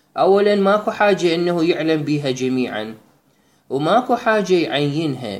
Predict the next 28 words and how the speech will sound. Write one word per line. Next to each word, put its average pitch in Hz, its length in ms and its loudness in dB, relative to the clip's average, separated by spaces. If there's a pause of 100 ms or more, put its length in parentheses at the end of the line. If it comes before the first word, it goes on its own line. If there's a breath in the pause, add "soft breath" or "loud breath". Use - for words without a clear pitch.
بأن 147 320 0
ينوي 156 360 0
الإمساك 139 840 -2 (320 soft breath)
عن 127 180 -2
الأكل 135 580 -2
والشرب 131 580 -2
والكذب 131 600 -4
على 131 220 -2
الله 135 260 -2
ورسوله 135 760 -4 (440 soft breath)
والجماع 127 760 -2
والاستمناء 123 1000 -4
وتعمد 117 580 -4
البقاء 110 500 -2
على 139 200 -2
الجنابة، 139 760 -6 (460 soft breath)
أو 123 240 2
ات-، 127 280 -6
تعمد 127 720 -2
إدخال 127 500 -2
الغبار 123 580 0
في 151 160 -8
الحلق، 143 580 -4
أو 123 160 -2
تعمد 120 520 -2
القي 131 360 -4
والاحتقان 147 760 -4
بالمائع. 143 640 -4